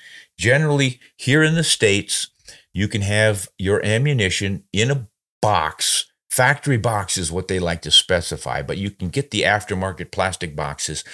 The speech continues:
so long as there is an individual compartment for each cartridge. They don't want them in a bag rattling around. I think they fear that maybe a, a primer, uh,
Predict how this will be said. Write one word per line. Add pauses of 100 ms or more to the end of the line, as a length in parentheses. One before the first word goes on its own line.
(160)
so
long
as
there
is
an
individual
compartment
for
each
cartridge. (240)
They
don't
want
them
in
a
bag
rattling
around. (360)
I
think
they
fear
that
maybe
a, (220)
a
primer,
uh,